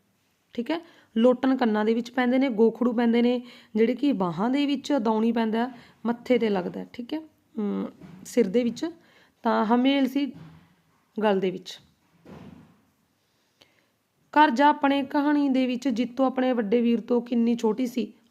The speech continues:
ਅੱਠ ਦਸ ਸਾਲ ਛੋਟੀ ਸੀ ਉਹ, ਸਤਾਰਾਂ ਕੁ ਸਾਲਾਂ ਦੀ ਸੀ। ਅੱਗੇ ਹੈਗਾ ਸਾਂਝ ਹਮੇਸ਼ਾ ਆਪਣੇ ਬਰਾਬਰ ਦੇ ਹੀ ਧਿਰ ਨਾਲ ਰੱਖਣੀ ਚਾਹੀਦੀ ਆ।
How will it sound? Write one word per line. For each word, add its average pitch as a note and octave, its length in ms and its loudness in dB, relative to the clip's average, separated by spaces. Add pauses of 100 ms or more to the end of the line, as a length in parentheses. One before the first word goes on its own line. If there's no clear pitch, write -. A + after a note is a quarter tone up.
(160)
ਅੱਠ A#3 160 -2
ਦਸ G#3+ 300 -2
ਸਾਲ G3+ 160 0
ਛੋਟੀ G3+ 300 -4
ਸੀ A3+ 120 -6
ਉਹ, F#3 140 -6 (640)
ਸਤਾਰਾਂ G3+ 340 -4
ਕੁ G3 120 -4
ਸਾਲਾਂ G3 300 -6
ਦੀ F#3 80 -8
ਸੀ। A#3 240 -12 (1500)
ਅੱਗੇ B3+ 180 0
ਹੈਗਾ D4+ 320 2 (240)
ਸਾਂਝ C#4 380 4
ਹਮੇਸ਼ਾ D4+ 360 4
ਆਪਣੇ D4+ 200 0
ਬਰਾਬਰ A#3+ 440 2
ਦੇ A#3+ 240 2
ਹੀ A#3 260 0
ਧਿਰ D4 220 -2
ਨਾਲ A3+ 360 0 (480)
ਰੱਖਣੀ A#3 340 -2
ਚਾਹੀਦੀ G#3+ 300 0
ਆ। C#4+ 100 -4